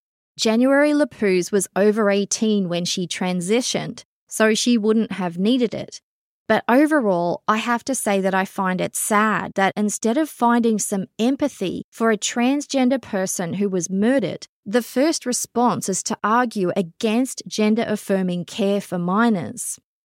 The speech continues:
And we wanted to provide a response to this, but we're not experts in trans healthcare. Luckily, it didn't take long to find one. Florence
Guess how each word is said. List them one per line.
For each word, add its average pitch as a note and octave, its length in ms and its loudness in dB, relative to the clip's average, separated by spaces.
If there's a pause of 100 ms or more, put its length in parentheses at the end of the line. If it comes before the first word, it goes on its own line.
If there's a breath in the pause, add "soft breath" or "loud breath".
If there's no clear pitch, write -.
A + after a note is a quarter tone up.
(380)
And A#3+ 160 4
we C#4+ 140 6
wanted B3+ 380 2
to E4 120 -2
provide G#3+ 460 2
a F#3+ 40 4
response A#3+ 580 0
to - 120 -4
this, - 320 -6
but F#3+ 320 2
we're A3+ 140 2
not C4+ 280 2
experts A3 640 -2
in G3+ 140 -4
trans G#3+ 480 -2
healthcare. A#3 720 -4 (300)
Luckily, G#3 840 0
it G#3 140 0
didn't B3 240 0
take A3+ 320 -4
long F#3 320 -2
to - 120 -10
find B3 420 2
one. F#3+ 360 -6 (480)
Florence C#4 520 2